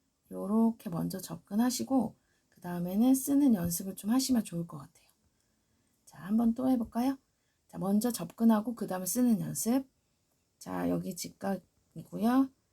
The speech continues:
여기에 빗변에 지금 가운데예요. 그러면 우리는 아, 얘가 뭐구나? 외심이구나. 그러니까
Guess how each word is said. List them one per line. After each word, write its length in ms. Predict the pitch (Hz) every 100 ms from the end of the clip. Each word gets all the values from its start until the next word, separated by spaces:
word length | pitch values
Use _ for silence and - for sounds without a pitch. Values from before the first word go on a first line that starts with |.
| _
여기에 300 | 175 170 180
빗변에 800 | 175 170 - 185 185 254 277 302 -
지금 200 | - 175
가운데예요. 600 | - 175 175 165 - - _ _ _ _ _ _ _
그러면 500 | - 170 226 254 226
우리는 540 | 175 180 226 269 285 - _ _
아, 120 | 180
얘가 280 | 170 180 185
뭐구나? 540 | 165 175 208 233 170 _ _ _ _ _ _ _
외심이구나. 800 | 175 175 - 269 180 208 240 - _ _ _ _
그러니까 560 | 165 160 165 233 277